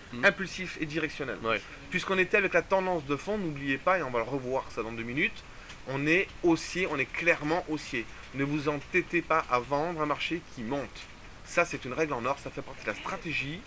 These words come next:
Speaker 2: La stratégie, c'est l'achat. D'accord, c'est la théorie d'eau,
Speaker 1: Mm.
Speaker 2: tout le monde la connaît, de
Speaker 1: Mm.
Speaker 2: plus haut, de plus en plus haut,
Speaker 1: Ouais,
Speaker 2: de plus
Speaker 1: ouais,
Speaker 2: bas,
Speaker 1: c'est
Speaker 2: de plus en plus haut. C'est des cas d'école. D'accord ? C'est un
Speaker 1: Ah,
Speaker 2: petit
Speaker 1: c'est,
Speaker 2: clin d'œil.
Speaker 1: c'est exactement ça, hein.
Speaker 2: Voilà, donc ça, c'est important. Donc, on y revient, on y reviendra. Alors, renfort,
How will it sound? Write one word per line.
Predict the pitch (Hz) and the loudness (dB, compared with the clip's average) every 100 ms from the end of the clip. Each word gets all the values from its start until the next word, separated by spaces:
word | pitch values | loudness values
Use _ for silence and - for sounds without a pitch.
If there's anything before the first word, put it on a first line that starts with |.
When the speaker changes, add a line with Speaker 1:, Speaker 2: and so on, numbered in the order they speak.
| - - - - | -14 -14 -10 2
Speaker 2:
La | 135 | 2
stratégie, | - 175 165 156 226 | 4 2 4 2 0
c'est | 214 - 196 233 - - - - - | 0 4 6 4 -2 -14 -16 -16 -8
l'achat. | 123 208 - 123 - - - - | 2 4 6 2 0 -12 -8 -2
D'accord, | 107 165 | 2 2
c'est | - | 2
la | 123 | 2
théorie | - 127 107 110 120 | 2 -2 -4 -4 -2
d'eau, | 170 | -2
Speaker 1:
Mm. | |
Speaker 2:
tout | 110 | -2
le | 120 | -6
monde | 120 | -2
la | 107 | -2
connaît, | 117 117 160 | 0 2 2
de | 175 | 2
Speaker 1:
Mm. | 113 | -2
Speaker 2:
plus | 104 | -2
haut, | 135 | -4
de | 117 | -4
plus | - | -6
en | 123 | -6
plus | 101 131 | -4 0
haut, | |
Speaker 1:
Ouais, | - | 2
Speaker 2:
de | 131 | 4
plus | 110 | 4
Speaker 1:
ouais, | |
Speaker 2:
bas, | - | 4
Speaker 1:
c'est | 180 | 2
Speaker 2:
de | 143 | 0
plus | |
en | 117 | -4
plus | - | 0
haut. | - 160 208 - - - - | 4 6 4 2 -4 -8 -10
C'est | - 180 190 | 2 6 6
des | 143 | 6
cas | 208 | 4
d'école. | 208 - 95 95 - - - | 4 4 2 0 -12 -14 -10
D'accord ? | 95 - 180 - - - - - - - - - | -4 4 2 2 -12 -12 -14 -14 -14 -14 -14 -8
C'est | 110 | -4
un | |
Speaker 1:
Ah, | |
Speaker 2:
petit | - | -2
Speaker 1:
c'est, | - | 0
Speaker 2:
clin | 110 | 0
d'œil. | 95 | 0
Speaker 1:
c'est | |
exactement | 104 98 - 92 | -4 -4 -8 -10
ça, | 95 185 | -4 -2
hein. | 151 | 2
Speaker 2:
Voilà, | 120 110 92 | 6 6 4
donc | 117 - | -2 -2
ça, | 180 | -2
c'est | 165 156 | -2 -2
important. | 147 127 - 101 - - - - - - | -2 -2 -2 -4 -4 -14 -14 -16 -16 -4
Donc, | 147 151 | -2 2
on | 196 | 2
y | 208 | 4
revient, | 180 143 117 | 4 4 2
on | 131 | 2
y | |
reviendra. | 151 151 127 | 0 2 4
Alors, | 107 135 107 - | 6 6 4 4
renfort, | 170 190 - 113 - | 4 6 6 6 4